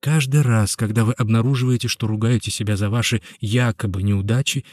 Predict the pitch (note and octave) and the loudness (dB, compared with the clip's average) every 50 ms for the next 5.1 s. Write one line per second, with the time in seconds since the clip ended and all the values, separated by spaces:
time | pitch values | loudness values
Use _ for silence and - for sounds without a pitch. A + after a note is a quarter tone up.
0 | - - - A#2+ A2 A2 A2 A#2+ G#2 G#2+ G#2+ G#2 G#2 G2 F#2+ G#2 - - A2+ G2 | -10 -4 -2 0 2 2 2 0 0 0 0 0 0 0 -2 -4 -4 -4 -4 -2
1 | G2+ G2+ G2+ A2+ C3 C#3+ C#3 C3+ C3+ - - - - - - _ - G#2+ F#2+ B2+ | -2 -2 0 0 0 0 0 0 -2 -4 -6 -12 -20 -20 -12 _ -4 -2 0 2
2 | B2+ C3 C#3 C#3 - - - D#3+ D3+ C#3+ C3 - - - - - - A2 - - | 4 4 4 4 2 2 0 2 2 2 0 -2 -4 -6 -6 -4 -4 -4 0 2
3 | A#2 G#2+ G#2+ - - D3 C#3+ - B2+ - B2 - A#2+ A2 G#2 G#2+ A2 B2 C#3 C3+ | 2 2 2 2 0 0 0 -2 -4 -4 -2 0 0 2 2 4 4 4 4 4
4 | C3+ B2 G#2+ A#2 A2+ - A#2 A2+ G#2+ A#2 G#2+ - - - A2+ G2+ G2 F#2+ F2+ G#2 | 2 2 2 0 -2 -2 -2 -2 -2 -2 -4 -4 -6 -8 -6 -6 -6 -8 -8 -10
5 | - _ _ | -14 _ _